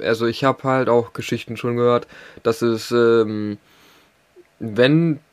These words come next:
der tüv-Prüfer ein Auge zudrückt, dann nur bei Werkstätten, wo der tüv-Prüfer ganz genau weiß, jo,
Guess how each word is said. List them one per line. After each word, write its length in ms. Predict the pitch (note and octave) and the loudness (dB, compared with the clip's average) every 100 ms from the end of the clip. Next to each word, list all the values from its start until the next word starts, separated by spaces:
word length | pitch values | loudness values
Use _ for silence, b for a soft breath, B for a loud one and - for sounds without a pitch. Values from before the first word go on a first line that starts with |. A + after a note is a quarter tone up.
| _ - | _ -4
der 140 | A#2+ | -4
tüv-Prüfer 640 | A#2 D#3 D#3 - C#3 C3 B2 | 0 0 0 0 0 0 -2
ein 120 | A#2+ | -2
Auge 440 | - A#2 A#2 A2+ | 0 0 0 -4
zudrückt, 960 | - - A#2 G#2 - G2+ F2 - - - _ _ _ | -8 -8 -8 -8 -4 -4 -4 -12 -20 -20 _ _ _
dann 260 | A2+ A2+ A#2 | -4 -4 0
nur 380 | C3+ D#3+ E3+ D#3+ | 4 6 6 4
bei 600 | D3+ A#2 A2+ G#2+ G#2+ G#2+ | 2 4 4 4 0 0
Werkstätten, 840 | A#2 C#3 D3+ - - A2 - B2 A2 | 2 2 0 -4 -2 -2 -4 -8 -2
wo 120 | G#2+ | 0
der 180 | G2+ G2+ | 0 -2
tüv-Prüfer 600 | - D3+ - A#2+ A#2 A2 | -6 -8 -6 -6 -2 -2
ganz 320 | G2+ B2+ B2+ | 0 -2 -2
genau 340 | B2+ B2 A2+ A2 | -4 0 0 0
weiß, 400 | A2 A2 A2+ - B B B - | 0 0 -2 -8 B B B 0
jo, 300 | G#2+ A#2 | 2 0